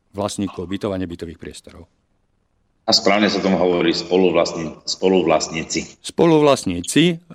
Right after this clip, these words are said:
Speaker 1: a nemusí to byť spoločné hospodár-, e, spoločenstvo alebo spolok, môže to byť spoločné hospodárstvo, pretože tí vlastníci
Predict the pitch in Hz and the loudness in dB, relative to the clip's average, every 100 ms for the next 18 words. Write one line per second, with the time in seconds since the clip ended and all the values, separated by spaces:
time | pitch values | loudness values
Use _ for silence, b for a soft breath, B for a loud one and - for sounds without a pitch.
0 | - _ _ 107 120 135 127 123 - 107 | -20 _ _ -2 0 2 2 0 0 0
1 | 101 - 117 110 - 90 107 - 113 110 | -2 -2 -2 0 -2 -4 -4 -6 -4 0
2 | 98 104 95 - 117 98 90 87 - 104 | 0 -2 -2 0 2 0 -4 -8 -4 2
3 | 151 B B B - 104 87 82 - - | 2 B B B -2 -2 -2 -8 -12 -12
4 | - 113 135 147 - _ _ - 104 117 | 2 4 4 2 -8 _ _ -8 -2 -2
5 | 104 - 98 92 b b b b - - | -2 -4 -4 -6 b b b b -6 2
6 | 123 98 90 98 107 113 101 110 - 107 | 4 4 0 -2 0 0 0 -2 -2 -4
7 | 87 87 - - 104 104 113 - 98 101 | -4 -8 -14 -6 -4 -2 -4 -2 -4 -4
8 | - 82 98 104 113 98 101 | -6 -10 -8 -6 -6 -6 -6